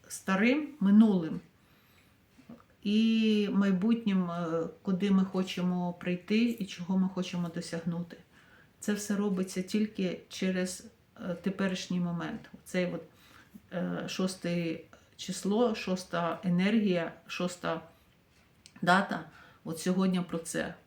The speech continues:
Обливаний понеділок або чистий понеділок, або початок провідної, провідної неділі, про-, провідного тижня. Що, е,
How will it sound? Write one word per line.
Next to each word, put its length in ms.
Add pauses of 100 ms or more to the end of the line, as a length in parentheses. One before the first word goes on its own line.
Обливаний 540
понеділок 800
або 240
чистий 400
понеділок, 840 (400)
або 260
початок 640
провідної, 600 (280)
провідної 600
неділі, 460
про-, 220 (260)
провідного 580
тижня. 560 (800)
Що, 760 (100)
е, 200